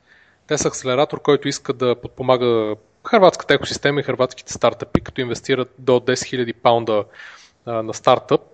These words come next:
срещу десет процента дял. А, но те набраха пари пре-, чрез краудинвестинг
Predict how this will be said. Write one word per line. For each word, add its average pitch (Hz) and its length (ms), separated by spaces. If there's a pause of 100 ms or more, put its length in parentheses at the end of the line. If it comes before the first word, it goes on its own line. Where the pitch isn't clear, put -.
(120)
срещу 117 680
десет 120 300
процента 113 440
дял. 117 380 (720)
А, 123 260
но 131 120
те 160 160
набраха 156 420
пари 151 300
пре-, 143 360
чрез - 300
краудинвестинг 127 1000